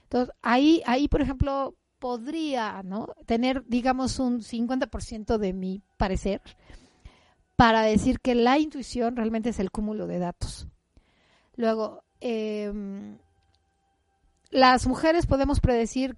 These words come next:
eh, esta es una pregunta, ¿las mujeres podemos predecir qué le puede gustar a un hombre?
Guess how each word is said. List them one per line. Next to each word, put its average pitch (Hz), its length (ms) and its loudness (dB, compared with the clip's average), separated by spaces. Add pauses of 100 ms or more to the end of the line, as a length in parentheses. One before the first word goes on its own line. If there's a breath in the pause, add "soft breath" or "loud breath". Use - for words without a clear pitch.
(120)
eh, 190 800 -4
esta 294 200 -4
es - 120 -4
una 294 160 0
pregunta, 214 560 4
¿las 202 100 0
mujeres 247 240 -2
podemos 285 300 -2
predecir 233 640 -2 (480 soft breath)
qué 277 120 4
le 302 80 4
puede 269 200 6
gustar 233 360 0
a 226 60 2
un 202 180 -2
hombre? 202 560 -2